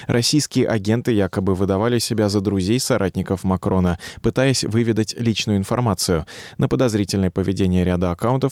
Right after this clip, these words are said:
почти сразу обратили внимание в руководстве социальных сетей. Методы владельцев страниц якобы напоминали работу одного из подразделений Г Р У.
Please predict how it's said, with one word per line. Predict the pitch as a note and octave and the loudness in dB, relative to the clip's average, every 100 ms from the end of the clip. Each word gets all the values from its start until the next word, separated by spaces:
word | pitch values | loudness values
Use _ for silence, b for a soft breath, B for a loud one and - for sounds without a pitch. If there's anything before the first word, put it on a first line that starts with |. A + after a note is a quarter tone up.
| - | -2
почти | G#2+ - | -4 -2
сразу | C#3 C3+ C3+ B2+ | -2 0 0 0
обратили | G2 G#2 - G#2+ | 0 0 0 0
внимание | G2+ G2 G2+ F#2+ | 2 2 2 2
в | F#2 | 0
руководстве | F#2+ G2+ G2 - - F#2+ | 0 0 0 -2 -2 -2
социальных | - - A2 F#2 F#2+ | -2 -2 0 2 0
сетей. | - G#2+ - F#2 E2 B B B | -2 -6 0 0 0 B B B
Методы | - A#2+ G2 F#2+ F#2 | 0 2 2 0 2
владельцев | G#2+ A#2 G2 E2 F2+ | 0 0 0 0 -4
страниц | - A2 C3 C#3+ | -2 -2 0 -2
якобы | - B2+ A#2+ G#2+ | 0 0 0 0
напоминали | F#2+ F2+ G2+ G#2 A#2+ A2 | 0 0 0 2 2 2
работу | G2 F#2 A#2 G2 | 0 0 0 0
одного | F#2+ F#2 G#2+ | 0 2 0
из | - | 0
подразделений | G2 G#2 G2 G2 F#2 F#2 F#2 | -2 0 0 0 2 2 2
Г | F2+ | 0
Р | G2 | 2
У. | F#2 F2 | 2 0